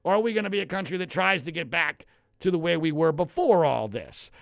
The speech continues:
That symbolism is gonna be exceedingly powerful. And you know what else is gonna happen? People are gonna get fucking tired of wearing a goddamn mask. It is a pain in the ass. And when they, you know, going along for months at a time and they don't know anyone who has died,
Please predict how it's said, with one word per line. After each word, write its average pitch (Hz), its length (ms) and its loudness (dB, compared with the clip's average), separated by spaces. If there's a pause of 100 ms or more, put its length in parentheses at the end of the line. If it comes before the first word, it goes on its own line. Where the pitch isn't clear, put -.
(120)
That 226 260 0
symbolism 175 600 0
is 156 100 -6
gonna 170 200 -4
be 156 140 -6
exceedingly 170 680 -6
powerful. 139 480 -4
And 107 80 -6
you - 40 -6
know 226 80 -4
what 269 120 -2
else 208 140 -8
is 214 40 -12
gonna 190 180 -6
happen? 185 440 -6 (680)
People 269 240 -4
are 139 60 -4
gonna 117 140 -8
get 98 200 -12
fucking 151 500 0
tired 139 400 0
of 113 60 -4
wearing 127 220 -4
a 107 60 -10
goddamn 113 640 -4
mask. 92 500 -16 (600)
It 233 140 2
is 190 120 2
a 151 100 0
pain 202 400 -2
in 170 120 -2
the 135 180 -4
ass. 135 600 -4 (600)
And 160 200 0
when 156 160 0
they, 247 220 0 (580)
you 175 100 -4
know, 165 80 0
going 196 320 0
along 160 480 0
for 131 180 -4
months 170 320 -2
at 165 80 -10
a 147 60 -4
time 156 320 -2
and 123 100 -4
they 190 80 0
don't 196 180 -2
know 185 280 2
anyone 196 400 0
who 151 160 2
has 113 160 -2
died, 160 560 -2